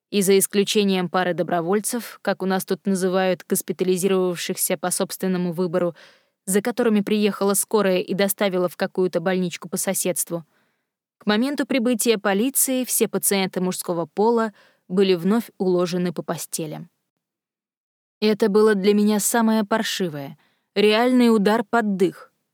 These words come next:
когда меня подвинули прочь с дороги, как какую-то совершенно бесполезную вещь,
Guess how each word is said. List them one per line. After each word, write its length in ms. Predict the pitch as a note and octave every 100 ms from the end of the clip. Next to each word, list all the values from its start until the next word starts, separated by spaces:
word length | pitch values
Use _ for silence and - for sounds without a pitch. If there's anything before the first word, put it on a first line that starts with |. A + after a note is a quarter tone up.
| _ _ _ _ _
когда 300 | - F#3+ G3+
меня 280 | G3+ G3+ G3+
подвинули 520 | G3 F#3 G3+ G#3 G3+
прочь 380 | F#3+ G#3 G#3 -
с 40 |
дороги, 540 | E3+ F#3 F#3 A#3 F#3 D3+ - _
как 200 | - G3+
какую-то 480 | - G#3 - B3 A#3
совершенно 580 | G#3+ G3+ F#3+ - A3+ A#3+
бесполезную 800 | G#3+ - G3+ G3 A3 G#3+ A3+ A#3+
вещь, 420 | A#3 G3+ D3 -